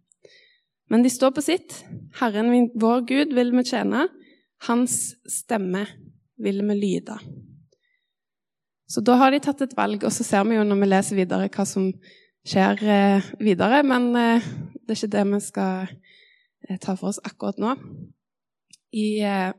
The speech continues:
eh, i den her talen da, så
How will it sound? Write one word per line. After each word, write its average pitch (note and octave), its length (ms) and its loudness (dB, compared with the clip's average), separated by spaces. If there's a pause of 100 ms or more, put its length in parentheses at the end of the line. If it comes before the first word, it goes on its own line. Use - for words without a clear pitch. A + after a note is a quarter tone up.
(1300)
eh, G3 460 -2 (320)
i A3 200 2
den A3 200 0
her G#3+ 140 0
talen G#3+ 400 0
da, A#3 100 4
så A3+ 380 0